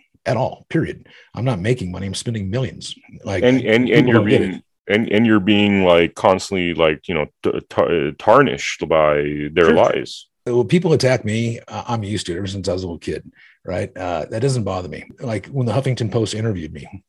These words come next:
Speaker 1: they never ran that article because they're like, "Holy crap, he's not a right winger.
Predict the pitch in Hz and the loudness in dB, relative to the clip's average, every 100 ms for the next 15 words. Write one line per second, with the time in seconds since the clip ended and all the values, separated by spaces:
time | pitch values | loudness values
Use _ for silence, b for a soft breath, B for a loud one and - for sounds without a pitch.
0 | _ b b - 107 165 180 101 110 110 | _ b b -6 0 0 0 -2 -4 -4
1 | 92 117 78 - - _ _ 135 - 107 | -2 -4 -4 -12 -20 _ _ -20 -16 -12
2 | 104 107 95 107 98 110 113 95 123 90 | -4 -2 -2 -4 -4 -6 -8 -6 -8 -8
3 | 90 87 90 85 98 - - | -10 -10 -10 -10 -10 -12 -16